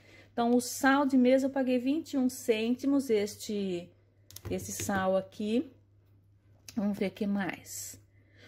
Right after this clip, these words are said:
O lombo de salmão, já vou pegar pra vocês, foram dois lombos de salmão, quatro e vinte e sete euros os dois.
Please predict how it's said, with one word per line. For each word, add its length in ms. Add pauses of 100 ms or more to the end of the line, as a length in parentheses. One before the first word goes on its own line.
(100)
O 80
lombo 300
de 100
salmão, 520
já 200
vou 160
pegar 360
pra 120
vocês, 600
foram 260
dois 360
lombos 340
de 60
salmão, 520
quatro 440
e 20
vinte 240
e 60
sete 480
euros 560
os 180
dois. 840